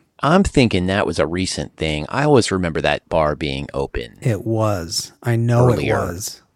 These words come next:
Speaker 2: 'Cause we
Speaker 1: I know,
Speaker 2: always
Speaker 1: so
Speaker 2: got there at the same time every year.
Speaker 1: And I never remembered running into an issue with that. We could
Speaker 2: Yeah.
Speaker 1: always go there and it was open. It, why would a hotel bar ever be closed?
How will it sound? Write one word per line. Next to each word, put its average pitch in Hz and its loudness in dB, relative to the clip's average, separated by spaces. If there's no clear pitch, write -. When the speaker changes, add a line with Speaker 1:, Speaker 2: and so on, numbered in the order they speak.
Speaker 2:
'Cause 127 2
we 139 10
Speaker 1:
I 139 8
know, 139 8
Speaker 2:
always 156 8
Speaker 1:
so - 4
Speaker 2:
got 131 4
there 143 6
at 123 2
the 123 0
same 135 4
time 127 4
every 120 2
year. 107 -4
Speaker 1:
And 107 2
I 95 4
never 110 4
remembered 87 0
running 87 0
into 82 -4
an 82 0
issue 73 -4
with 67 -8
that. - -2
We 82 -10
could 98 0
Speaker 2:
Yeah. 101 4
Speaker 1:
always 101 2
go 80 0
there 76 -2
and 69 -6
it 69 -12
was - -14
open. 87 -2
It, - -6
why 107 2
would 135 4
a 113 2
hotel 113 2
bar 101 4
ever 98 -2
be 87 -8
closed? - 2